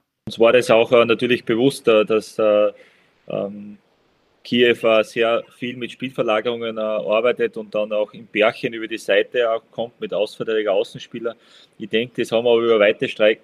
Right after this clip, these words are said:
Stre-, äh, Strecken des Spiels ganz gut in, in Griff gehabt. Also, Dynamo Kiew hat in Graz jetzt nicht so viele, äh, gefährliche Situationen gehabt, dass sie sagen, okay, die haben uns, äh, da an die Wand gespielt. Aber, eh wie der, äh, Alfred schon gesagt hat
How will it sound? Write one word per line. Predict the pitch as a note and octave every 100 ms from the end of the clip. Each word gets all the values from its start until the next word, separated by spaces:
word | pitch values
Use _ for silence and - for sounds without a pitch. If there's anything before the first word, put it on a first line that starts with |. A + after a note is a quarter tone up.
| -
Stre-, | - G#2 E2 G#2 -
äh, | - - - G#2
Strecken | G2 A2 A2+ -
des | A#2
Spiels | - A#2+ C3 -
ganz | A#2 G#2+
gut | B2 B2+
in, | A#2 G#2+
in | A2+
Griff | G#2 A#2 D3+ -
gehabt. | G2 -
Also, | F#2+ F#2+ - - - _ _ _ _ _ _ _ - -
Dynamo | A#2+ B2
Kiew | - C3+ C#3+
hat | A#2+
in | A#2
Graz | G#2 G#2 B2 B2
jetzt | -
nicht | D3 D#3 -
so | A#2
viele, | - A2+ A2+ G#2 - - _
äh, | E2+ G2
gefährliche | G#2+ F#2+ G#2 G#2+ G#2+ G#2+
Situationen | - G#2 A2 G2 - G2+ A2 G#2
gehabt, | F#2+ F#2 G2 -
dass | G2+ -
sie | G2
sagen, | G#2+ G2+
okay, | F#2+ A2 A2
die | G2+
haben | G2+ G#2
uns, | G2+
äh, | G#2 G2 - _ _ _
da | - G2+ G2+ G2+
an | - G2+
die | G2
Wand | F#2+ B2 -
gespielt. | G#2+ - F#2+ D2+
Aber, | G#2 G#2+ _ _ _ _ _ _ _ _ - _
eh | - B2
wie |
der, | D#3+ F2+
äh, | F2 F#2+
Alfred | G2+ A#2+ B2+ A#2
schon | A2
gesagt | - B2+ -
hat | G2+